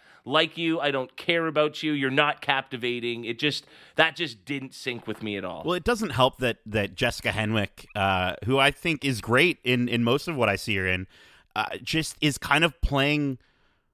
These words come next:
Speaker 2: like, practically the same character. Like, I get that they're kind of going off the dichotomy of, like, the,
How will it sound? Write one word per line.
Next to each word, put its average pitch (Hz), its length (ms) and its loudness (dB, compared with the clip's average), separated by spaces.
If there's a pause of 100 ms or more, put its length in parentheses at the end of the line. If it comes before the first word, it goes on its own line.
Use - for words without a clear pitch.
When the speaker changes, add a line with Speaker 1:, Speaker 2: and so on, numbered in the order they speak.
(120)
Speaker 2:
like, 165 140 0
practically 196 500 4
the 165 120 2
same 175 540 4
character. 220 560 0
Like, 143 300 0
I 160 60 4
get 202 200 2
that 226 140 0
they're - 100 2
kind 165 220 0
of 151 100 2
going 143 240 2
off 135 200 4
the 139 80 -2
dichotomy 120 560 4
of, 101 100 0
like, 104 160 0
the, 101 180 0